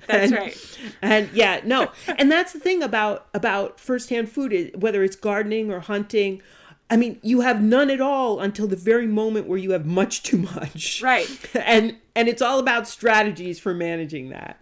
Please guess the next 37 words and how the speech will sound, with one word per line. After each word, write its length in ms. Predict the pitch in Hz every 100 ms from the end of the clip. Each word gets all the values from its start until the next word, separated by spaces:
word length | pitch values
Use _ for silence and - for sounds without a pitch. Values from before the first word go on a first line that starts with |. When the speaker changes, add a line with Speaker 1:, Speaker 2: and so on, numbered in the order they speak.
| -
Speaker 1:
And, 380 | 311 311 302 302 302
and 280 | 302 285
you 200 | 269 294
feel, 340 | 269 311 330 269
because 320 | 247 269 262
of 100 | 240
that 200 | 220 -
emotional 400 | 202 190 - 190
connection 400 | 190 262 403 262
we 100 | 196
were 60 | 180
talking 320 | - 339 254
about 140 | 190 -
earlier, 440 | 262 294 208 190 - - -
you 140 | 247
feel 840 | 226 - 269 269 262 254 247 247 - 202
like 580 | 214 196 196 196 _ -
you 80 | 185
cannot 520 | - 262 233 208 -
possibly 680 | 226 190 196 208 175 185 165
just 280 | 170 - -
toss 360 | 190 175 -
this. 300 | - 76 - -
If 140 | 240
you 120 | 269
had 220 | 269 320
Speaker 2:
No. 120 | - -
Speaker 1:
some 140 | 269
sort 240 | - 254 226
of 40 |
carrot, 520 | - 285 247 240 -
bag 260 | 262 247 233
of 80 | 226
carrots 420 | 233 196 190 185
in 80 | 165
your 120 | 165
fridge 440 | - 254 233 220